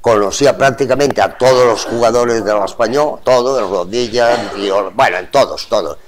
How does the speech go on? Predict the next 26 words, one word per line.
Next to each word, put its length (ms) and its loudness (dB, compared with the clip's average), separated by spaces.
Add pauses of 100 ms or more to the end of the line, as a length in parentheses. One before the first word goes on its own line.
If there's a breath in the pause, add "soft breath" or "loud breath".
(160 soft breath)
Al 160 -4
Parra, 460 2
al 80 2
otro. 160 -4 (340 loud breath)
Y 120 4
del 160 8
Barcelona, 680 2
pues, 260 -2 (340)
conocí 440 -4
cantidad. 500 -6 (500 soft breath)
Aparte 400 -6
de 100 -4
que 80 -4
te 100 -6
he 40 -6
dicho 240 -6
antes 320 -4
que 400 -6
el 100 -8
cli-, 300 -6
el 480 -2 (180)
Mo-, 460 -12
Montá 560 -2
era 180 -4
cliente 420 -12
mío, 300 -8